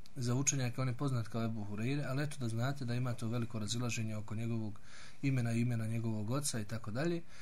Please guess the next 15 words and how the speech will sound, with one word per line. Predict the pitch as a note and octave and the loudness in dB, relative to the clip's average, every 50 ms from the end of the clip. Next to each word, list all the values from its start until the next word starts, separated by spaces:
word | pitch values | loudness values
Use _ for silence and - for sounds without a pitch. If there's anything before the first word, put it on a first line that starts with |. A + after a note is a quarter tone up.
| - - - - - - - - | -6 -6 -6 -6 -6 -6 -6 0
ali, | C#3 C#3+ D3+ D#3 D3+ D3+ D3 - - | 4 4 4 4 4 2 0 0 0
kažem, | - C3 C3 B2+ B2 B2 A2+ | 2 4 4 4 4 2 2
poznat | - A#2+ A#2+ A#2+ B2 A#2+ A2+ - | 2 2 2 2 2 2 2 0
je | A2+ G#2 | -2 -2
po | - G2+ | -2 -2
tome | - A2+ A2+ A2+ | 0 0 0 2
što | G#2+ - - G#2+ | 0 0 0 0
je | G#2 | -2
Ebu | G2 F#2 | -2 -2
Hureyre. | G#2 G#2 A2 | -4 -2 -2
Zašto | A#2 - F#3+ G3 - - - - C3+ | 4 4 6 6 8 6 4 4 0
ovolika | - C3+ A#2+ A#2+ A#2 B2+ D3+ C#3+ - B2+ A#2 | -2 -2 0 0 2 2 0 0 0 0 -2
priča | A2+ - C3+ C3+ B2 - - A#2+ A2+ | 0 0 -2 -2 0 0 0 -2 -2
oko | G#2 - A2 G#2+ | -2 -2 -2 -2
Ebu | G#2 G#2 G2+ | 0 -2 -2